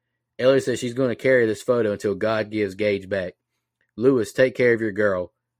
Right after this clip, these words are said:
She needs you," as Judd walks out. We're at the funeral now as Rachel's father says he hopes you rot in hell. "Where were you?" and he punches him. The two men fight as Gage's casket is knocked over.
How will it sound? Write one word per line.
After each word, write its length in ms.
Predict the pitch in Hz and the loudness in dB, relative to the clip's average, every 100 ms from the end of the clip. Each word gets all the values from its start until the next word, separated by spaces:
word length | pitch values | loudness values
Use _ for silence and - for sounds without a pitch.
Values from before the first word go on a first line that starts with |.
| _ | _
She 180 | - 113 | -8 -4
needs 320 | 117 127 107 | -2 -2 -4
you," 140 | 101 92 | -6 -6
as 120 | 92 | -4
Judd 240 | 110 104 | -2 0
walks 320 | 95 95 - | -2 -4 -4
out. 260 | 98 90 - _ _ _ _ _ _ _ _ - | -6 -8 -10 _ _ _ _ _ _ _ _ -6
We're 120 | 113 | 0
at 100 | 127 | 0
the 80 | 117 | 0
funeral 400 | 104 135 139 113 | -2 0 0 0
now 340 | 101 101 98 - _ _ - | -2 -4 -4 -8 _ _ -6
as 220 | 110 104 | -4 2
Rachel's 380 | 123 127 107 - | 2 2 -2 -2
father 360 | 117 110 101 | -2 0 -2
says 320 | - 104 98 - _ _ | -2 -4 -4 -8 _ _
he 120 | 117 | -4
hopes 280 | 107 123 - | 0 0 -2
you 100 | 98 | -4
rot 220 | 107 110 | -2 -4
in 80 | 98 | -4
hell. 380 | 104 98 87 - _ _ _ _ _ _ - | -2 0 -2 -8 _ _ _ _ _ _ 0
"Where 220 | 131 143 | 2 4
were 220 | 139 139 | 6 4
you?" 260 | 104 95 107 | 2 -4 -6
and 200 | 98 98 | -8 -6
he 140 | 113 | -6
punches 420 | 101 123 113 90 87 | -4 -4 -4 -8 -10
him. 220 | 87 85 _ _ _ - | -12 -14 _ _ _ -14
The 80 | |
two 200 | - 143 | 0 2
men 200 | 147 139 | 4 2
fight 280 | 120 131 127 | 0 0 0
as 160 | 104 95 | -2 0
Gage's 380 | 117 120 104 - | 0 0 -2 -4
casket 460 | 123 120 - 101 | -2 0 -2 -6
is 140 | 95 101 | -4 -6
knocked 280 | 110 104 | -6 -2
over. 360 | 104 95 87 85 | -2 -2 -6 -14